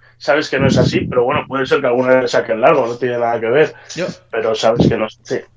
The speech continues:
Speaker 2: Una cosa es sacar el largo, que si ves que te están apretando en el fifa, pues la, intentas poner al pie al este,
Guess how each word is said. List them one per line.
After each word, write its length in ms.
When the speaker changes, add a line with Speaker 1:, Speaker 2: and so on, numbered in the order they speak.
Speaker 2:
Una 200
cosa 220
es 60
sacar 260
el 120
largo, 520
que 120
si 100
ves 120
que 60
te 60
están 180
apretando 340
en 60
el 40
fifa, 260
pues 160
la, 220
intentas 340
poner 240
al 220
pie 260
al 200
este, 300